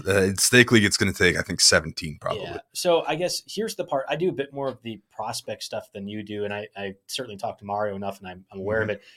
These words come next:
Speaker 2: We knew a lot of things about Alec Pierce coming out of college out of Cincinnati, that he was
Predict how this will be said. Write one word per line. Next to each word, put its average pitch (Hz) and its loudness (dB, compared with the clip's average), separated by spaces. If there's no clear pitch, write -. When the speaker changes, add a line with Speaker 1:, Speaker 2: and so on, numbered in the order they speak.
Speaker 2:
We 165 0
knew 202 0
a 247 2
lot 143 0
of 143 -2
things 139 -4
about 113 -2
Alec 107 0
Pierce 113 -6
coming 107 -6
out 98 -8
of 92 -10
college 110 -2
out 92 -14
of 92 -14
Cincinnati, 110 -6
that 98 -12
he 120 -4
was 110 -6